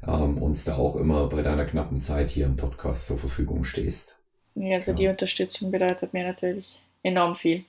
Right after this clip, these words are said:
Speaker 2: beziehungsweise macht auch vieles einfacher, weißt du, im Alltag, wenn du dich nicht, oder beziehungsweise wenn du weißt, du hast einen Rückhalt. Also
Speaker 1: Ja.
Speaker 2: generell natürlich jetzt von dir, beziehungsweise dem Podcast, aber eben auch wirklich von jeder einzelnen Nachricht, wo da auf Instagram kommt,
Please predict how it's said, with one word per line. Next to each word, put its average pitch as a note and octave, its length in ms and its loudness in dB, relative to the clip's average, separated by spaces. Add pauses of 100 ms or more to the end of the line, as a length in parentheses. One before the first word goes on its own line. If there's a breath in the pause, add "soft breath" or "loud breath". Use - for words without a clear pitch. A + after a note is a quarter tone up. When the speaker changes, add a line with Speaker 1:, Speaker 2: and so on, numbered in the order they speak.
(100)
Speaker 2:
beziehungsweise F3+ 460 0
macht E3+ 240 -2
auch E3+ 80 -4
vieles F3+ 320 0
einfacher, F3+ 560 -2
weißt F3 240 -2
du, F3+ 60 -2
im F3+ 120 -4
Alltag, E3 480 -2 (400 loud breath)
wenn F3+ 220 2
du F3+ 100 8
dich E3+ 360 -4
nicht, - 560 -6 (360)
oder F3 140 2
beziehungsweise F#3 540 0
wenn F3+ 120 2
du F3 100 2
weißt, E3 300 4
du F#3 60 2
hast F3+ 180 -2
einen E3+ 80 -6
Rückhalt. E3+ 460 -4 (720)
Also E3+ 160 2
Speaker 1:
Ja. D#3+ 60 2
Speaker 2:
generell F3+ 440 4
natürlich F3 460 -4
jetzt - 220 -10
von F3+ 160 -6
dir, F#3+ 240 2
beziehungsweise F3+ 480 -6
dem E3+ 160 -6
Podcast, F3 560 -4
aber E3 140 0
eben E3+ 200 0
auch E3 200 -2 (500 loud breath)
wirklich G3+ 320 2
von F#3+ 180 2
jeder G3 300 4
einzelnen F3 500 2
Nachricht, F3 440 -2
wo F3 40 0
da E3+ 140 2
auf F3 80 -2
Instagram E3+ 600 -4
kommt, F#3+ 480 -4